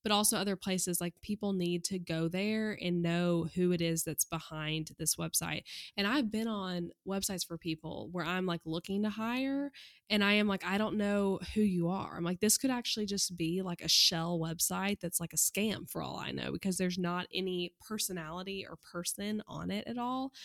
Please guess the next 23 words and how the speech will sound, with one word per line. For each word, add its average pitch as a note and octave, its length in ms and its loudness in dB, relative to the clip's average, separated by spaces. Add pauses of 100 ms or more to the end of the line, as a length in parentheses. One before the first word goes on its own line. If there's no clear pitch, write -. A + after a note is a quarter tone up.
(220)
So - 140 0
that's A#3+ 220 4
what E4+ 100 4
you B3 120 4
wanna G#3 240 2
avoid. E3+ 640 2 (380)
Um, F#3 260 4
and G3 140 2
then G3 120 4
you F#3+ 120 2
can F#3+ 140 2
take E3+ 200 2
it D#3+ 80 -4
a D#3 80 0
step - 340 -2
further E3 480 0
and, E3+ 200 -2
like, D#3+ 240 -2
by E3 380 0 (140)
utilizing F#3+ 540 0
the F3 80 -2
photos E3+ 380 -2
well F3 500 0